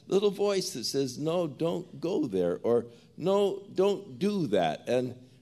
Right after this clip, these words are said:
we say, "Well, I, I, you know, I'll, I can manage. I, you know, I, I'll be strong." And we've had the warnings, but yet we ignore so often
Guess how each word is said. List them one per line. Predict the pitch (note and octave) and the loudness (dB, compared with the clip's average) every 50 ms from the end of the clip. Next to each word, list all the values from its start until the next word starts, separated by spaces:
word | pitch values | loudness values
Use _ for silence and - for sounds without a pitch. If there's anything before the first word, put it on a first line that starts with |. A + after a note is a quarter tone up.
| _ - - - - - | _ -14 -6 -4 -4 -2
we | - E3+ E3+ D#3+ | 0 0 0 0
say, | D#3+ - D#3+ D#3 | 0 -2 -4 -2
"Well, | D#3 F3 F3+ - - F3 D#3+ B2+ F#2+ | 0 0 0 0 -2 -4 -6 -6 -8
I, | - - G3+ F#3+ - - | -8 -8 -6 -6 -8 -8
I, | - F3+ F3+ F3 - - - - _ - - _ - | -8 -8 -8 -8 -8 -12 -16 -20 _ -20 -16 _ -8
you | A#2 | -6
know, | D#3 B2+ A2+ - - | -4 -4 -6 -6 -6
I'll, | F3 G3 G#3 G#3+ - - | -4 -2 -2 -2 -2 -4
I | F#3 G#3+ A#3+ A3+ | -4 -6 -6 -6
can | G#3 - F3 D#3+ C#3+ C3+ | -4 -2 -2 0 0 2
manage. | C3+ B2+ B2 B2+ C#3+ E3 D#3+ D#3 | 2 2 2 2 2 0 0 0
I, | F3+ F#3+ G3 F#3 D#3+ - - - - - - - - | -2 -2 -2 -4 -8 -10 -12 -16 -20 -20 -20 -14 -4
you | D3 E3+ E3+ | -2 2 4
know, | F3 F3+ F3+ | 4 6 4
I, | E3+ D#3 F#3+ A3 G3+ - - - | 4 4 2 2 0 -2 -4 0
I'll | E3+ G#3 A#3 A3+ G#3+ | 2 4 6 6 6
be | F#3+ D#3+ E3+ D#3 | 6 6 4 4
strong." | D#3+ - - - D#3+ D#3+ D3 C#3+ D#3+ F3 E3 D3 | 2 0 -2 2 6 8 8 8 8 6 4 2
And | C#3 C#3 C3 - - - - - - - - - - - - - - | 2 0 -2 -6 -12 -20 -20 -20 -20 -20 -20 -20 -20 -20 -20 -14 -2
we've | - C#3+ D3+ - | 0 2 2 2
had | D3 E3+ F3+ G#3 G#3 F#3+ | 0 0 -2 -2 -2 0
the | F3+ E3+ | 0 -2
warnings, | D#3 C#3 C3+ D3 D3+ C#3+ A2+ G2+ G2 G2 A#2+ C3+ A#2+ - | 0 0 2 2 2 2 2 2 0 0 -2 -2 -4 -2
but | - B2+ C3 C3 C3 - - - - - - - _ - - _ _ _ - _ - - - _ _ - - - | 2 2 2 2 2 -2 -12 -20 -20 -20 -20 -20 _ -20 -20 _ _ _ -20 _ -20 -20 -20 _ _ -20 -18 -6
yet | - A#2+ C#3+ D3+ - - - | 0 2 2 2 2 0 -6
we | - G#2+ A#2 A#2+ B2 A2 - - | -6 -2 0 0 0 0 0 0
ignore | A2 A2 G2+ G2+ G#2 A2 A2+ A#2+ C3 C3 A2 E2 C#2+ C#2 B1+ B1 - | 0 0 0 0 -2 0 0 2 2 2 2 2 0 -2 -6 -10 -12
so | - - - - A#2 A2 G2+ - - | -12 -12 -4 0 2 2 2 0 0
often | - G#2+ G#2+ A2 A2 - - - - - D#2 C#2+ B1+ A#1 A1+ | 0 0 0 0 -2 -8 -16 -20 -14 -12 -10 -10 -10 -12 -16